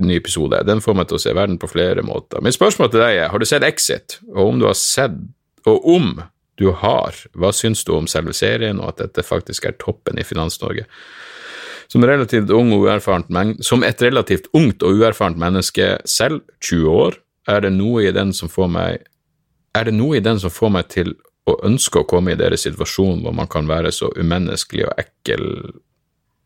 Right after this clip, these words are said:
være en så umenneskelig og ekkel faen.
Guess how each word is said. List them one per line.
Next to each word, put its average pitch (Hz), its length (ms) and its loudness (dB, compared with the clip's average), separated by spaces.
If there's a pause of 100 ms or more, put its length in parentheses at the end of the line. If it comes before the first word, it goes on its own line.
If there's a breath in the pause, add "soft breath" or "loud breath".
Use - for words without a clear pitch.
(640)
være 104 300 2 (260)
en 98 120 0
så 113 180 4 (100)
umenneskelig 92 520 0
og - 40 0
ekkel - 300 -8
faen. - 320 -4